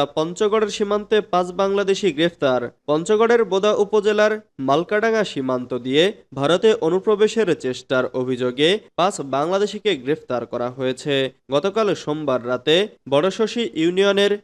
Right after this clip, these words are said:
সুয়েরপাড় সীমান্ত এলাকা থেকে তাদের আটক করে বিজিবি। পরে অনুপ্রবেশের চেষ্টার অভিযোগে করা মামলায় গ্রেফতার দেখিয়ে তাদের বোদা থানা পুলিশের কাছে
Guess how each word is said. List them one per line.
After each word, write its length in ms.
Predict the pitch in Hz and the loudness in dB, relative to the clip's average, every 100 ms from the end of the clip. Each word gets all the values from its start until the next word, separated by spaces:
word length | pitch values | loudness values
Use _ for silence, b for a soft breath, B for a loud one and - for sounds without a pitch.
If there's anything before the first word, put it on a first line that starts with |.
| _ | _
সুয়েরপাড় 560 | - 160 190 190 214 214 214 _ | -2 2 2 2 0 0 -4 _
সীমান্ত 440 | - 160 185 196 214 - | -8 -4 -4 -2 -4 -2
এলাকা 340 | 135 131 127 | -2 -2 -4
থেকে 300 | 120 127 - 175 208 _ | -10 -8 -2 0 -2 _
তাদের 260 | 160 165 196 - | -4 0 0 0
আটক 280 | 135 202 196 - | -4 -2 -4 -2
করে 180 | 202 143 | 0 0
বিজিবি। 440 | 127 147 123 120 110 _ | -2 -4 -4 -6 -8 _
পরে 240 | 131 127 151 190 - | -2 2 2 0 -6
অনুপ্রবেশের 720 | 139 165 180 214 208 208 220 175 - | -4 -2 0 0 0 0 0 0 -2
চেষ্টার 380 | 165 - 180 131 | -4 -2 -2 0
অভিযোগে 460 | 131 127 123 123 123 | -2 -4 -4 -4 -4
করা 220 | 120 123 123 | -4 -4 -2
মামলায় 540 | 120 120 120 131 180 - _ | -4 -4 -2 0 0 -4 _
গ্রেফতার 480 | 131 156 175 - 123 120 | -4 -4 -4 -4 -4 -4
দেখিয়ে 380 | 117 120 147 151 196 - - | -6 -8 -2 0 0 -4 -8
তাদের 300 | 131 131 160 208 _ 131 | -4 0 0 -2 _ -2
বোদা 240 | 147 190 | 0 0
থানা 280 | 208 214 220 | 0 0 -2
পুলিশের 460 | 202 202 208 220 208 | -2 -4 -2 -2 -2
কাছে 260 | 208 202 | -2 -2